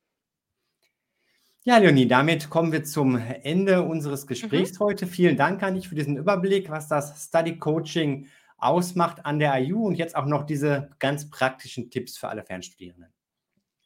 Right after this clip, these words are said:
Speaker 2: Sehr gerne. Ja, hat mich gefreut, hier zu sein. <laughs>
Speaker 1: Ja, schön, dass du, äh, da warst und einen schönen Abend noch für dich.
Speaker 2: Dankeschön, wünsche ich dir auch, beziehungsweise euch auch.
Speaker 1: Dankeschön.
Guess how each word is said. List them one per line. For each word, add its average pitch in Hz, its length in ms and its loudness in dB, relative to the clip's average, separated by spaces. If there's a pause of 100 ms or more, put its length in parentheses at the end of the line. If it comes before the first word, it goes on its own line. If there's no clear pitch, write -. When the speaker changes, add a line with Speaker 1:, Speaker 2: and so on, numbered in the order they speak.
Speaker 2:
Sehr 202 240 -12
gerne. 220 480 -10 (140)
Ja, 208 220 -12
hat 202 200 -16
mich - 160 -12
gefreut, 254 580 -2
hier 302 180 -4
zu - 160 -16
sein. 196 280 -10
<laughs> - 540 -8 (460)
Speaker 1:
Ja, 95 440 6
schön, 180 340 0
dass 147 220 0
du, 131 200 2
äh, 117 260 -6
da 165 240 2
warst 226 180 -2
und 190 160 -6
einen 214 320 -8
schönen 180 200 -2
Abend 170 220 -2
noch 101 120 -10
für 98 120 -10
dich. - 200 -20 (720)
Speaker 2:
Dankeschön, 226 720 -8
wünsche 190 200 -10
ich - 120 -16
dir 233 320 -8
auch, 240 260 -6
beziehungsweise 214 540 -6
euch 240 240 -2
auch. 180 240 -10 (640)
Speaker 1:
Dankeschön. 110 800 -10